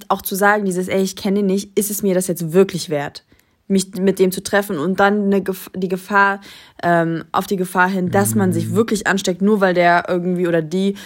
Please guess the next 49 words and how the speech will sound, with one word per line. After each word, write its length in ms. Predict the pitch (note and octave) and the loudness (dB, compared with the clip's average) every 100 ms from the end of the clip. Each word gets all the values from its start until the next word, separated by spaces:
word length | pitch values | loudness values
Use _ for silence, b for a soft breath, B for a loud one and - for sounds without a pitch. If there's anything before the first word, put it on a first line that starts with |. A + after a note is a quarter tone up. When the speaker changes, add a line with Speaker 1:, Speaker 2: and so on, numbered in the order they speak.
| B | B
Speaker 1:
am 120 | F3 | -6
Vorabend 560 | - F#3+ F#3 F3 F3 E3+ | 0 2 4 2 0 -2
noch, 240 | F3+ - | -4 -4
äh, 320 | - E3 E3 E3+ | 0 2 2 2
saufen 360 | F3 F#3 G3+ | 2 2 0
war 140 | F3 D#3 | 2 2
mit 180 | D#3+ | 0
irgendeinem 280 | E3 D#3+ D#3+ | -2 -2 -2
anderen 260 | E3+ G#3 G#3+ | 0 0 0
Tinder-Date 440 | A#3+ A3 G3+ G3 | 0 0 0 0
oder 160 | G3 F#3 | 0 2
mit 140 | F3 | 0
Freunden 480 | - F#3 G3 G#3 G3+ | -2 -2 -2 0 -2
oder, 380 | G3 G3 F#3+ D#3 | 0 2 2 2
oder, 220 | E3+ D#3 | 0 0
oder. 260 | D3+ D3 E3+ B B B | -2 -4 -8 B B B
Ich 100 | - | 0
glaube, 320 | B3+ C4 A3 - _ - | 2 2 -4 -12 _ -2
dass 180 | F#3+ G3 | -2 -2
es 60 | |
dann 160 | G3 F3 | -4 -2
doch 180 | D#3 D#3 | -4 -6
ein 160 | D#3 E3 _ | -10 -12 _
Faktor 380 | - - - - - | -20 -16 -14 -14 -14
ist. 120 | - B B B B B B B B - | -18 B B B B B B B B -2
Aber 380 | G3 G3 F3 E3 | 2 2 0 0
wir 100 | G#3+ | 2
haben 140 | C4+ | 2
ja 80 | D4 | 2
jetzt 240 | C4+ - | 2 0
auch, 120 | A3+ | 0
wir, 180 | A3+ A3 | 0 -2
wir 100 | G#3 | -2
sind 140 | G#3+ D4 | 0 2
wieder 160 | D4 | 4
auf 80 | B3+ | 2
unseren 220 | A#3+ A3+ | 2 0
Single-Trip 540 | G#3+ C4+ C#4 C4 - C4 | 0 0 0 0 -4 -2
ein 100 | A#3 | -2
bisschen 240 | A#3+ B3+ | 0 0
gekommen, 500 | A3+ A3 C4+ C4 C4+ | -2 0 0 2 0
äh, 340 | - G#3 G#3 G3+ | 2 4 4 4
weil 200 | A3 B3 | 2 4
wir 160 | B3 | 2
so 80 | A3+ | 2
ein 80 | A3+ | 0
paar 220 | A3+ C#4 | 0 -2
Single-Shows 840 | - A#3 B3 C4+ - G3 F#3+ A3+ - | 0 2 2 0 0 2 4 2 -2
auch, 400 | F#3 F3 F3+ | 0 4 4